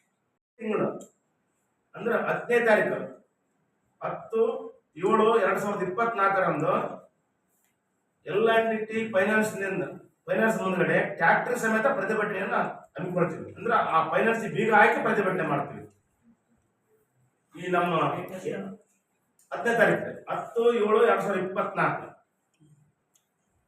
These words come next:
ದೇವಿ ದೇವಸ್ಥಾನದಿಂದ ಮೆರವಣಿಗೆ ಮುಖಾಂತರ, ಟ್ಯಾಕ್ಟರಿಗಳ ರ್ಯಾಲಿ ಮುಖಾಂತರ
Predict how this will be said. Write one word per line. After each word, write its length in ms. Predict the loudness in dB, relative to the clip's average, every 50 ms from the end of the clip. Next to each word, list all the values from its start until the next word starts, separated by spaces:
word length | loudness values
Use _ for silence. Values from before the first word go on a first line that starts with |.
| _ _ _ _ _ _ _ _ _ 0 2 4 4 4 4
ದೇವಿ 320 | 2 2 4 4 2 4
ದೇವಸ್ಥಾನದಿಂದ 680 | 4 2 2 2 2 0 0 0 0 0 0 -2 0 0 0 0 0 -2 -4 -8 -12 -18 -20 _ _ _ _ _ _ _ _ _ _ _ _ _ _ _ _ -6
ಮೆರವಣಿಗೆ 460 | -2 2 4 6 6 6 6 4 4 2
ಮುಖಾಂತರ, 400 | 2 0 0 0 0 0 0 -4
ಟ್ಯಾಕ್ಟರಿಗಳ 720 | -6 -10 -12 -14 -10 -4 -2 -2 -2 -2 -4 -4 -2 0 0 0 0 -2 -4 -4 -8 -12 -10 -4
ರ್ಯಾಲಿ 340 | 0 2 4 6 6 6
ಮುಖಾಂತರ 440 | 6 4 2 0 0 0 0 0 0